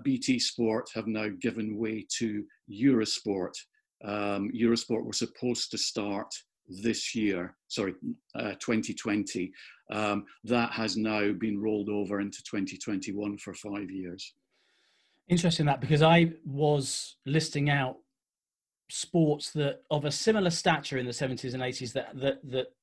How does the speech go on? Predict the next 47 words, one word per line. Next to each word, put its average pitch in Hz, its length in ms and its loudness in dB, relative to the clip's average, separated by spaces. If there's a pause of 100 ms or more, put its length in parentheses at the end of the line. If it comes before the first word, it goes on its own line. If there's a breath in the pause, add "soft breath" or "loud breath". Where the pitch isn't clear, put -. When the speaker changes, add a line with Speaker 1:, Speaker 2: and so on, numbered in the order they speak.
(120)
Speaker 2:
that 135 180 0
have 127 180 -2
gone 170 440 6
through 147 920 4 (1500 loud breath)
peaks 156 300 0
and 131 100 -2
troughs, - 260 2
shall - 220 -6
we 120 100 -4
say. 107 460 -8 (260 loud breath)
And 151 80 2
I 151 80 4
was 139 140 2
looking 160 260 4
at 127 80 -2
county 135 240 -2
cricket, 139 400 -2
rugby 143 320 0
league, 123 420 0 (360)
darts 143 300 4
and 131 80 -4
snooker. 135 380 -2 (220)
The, 120 160 -12 (180)
those 143 460 2
are 143 40 0
the 131 40 -2
ones 131 220 0
that 131 100 -6
I 117 140 -4
listed 123 360 -4
out. 113 160 -2
And 127 80 -6
I 139 80 0
would 139 120 0
say 131 180 -2
all 143 160 4
of 135 80 0
those 123 180 -2
are 120 60 -6
stronger 123 340 -6
than 117 140 -4
where 120 260 -6 (360 soft breath)
Speedway 131 460 0
is 117 100 -6
at - 80 -20
the 131 80 -6
moment. 147 340 4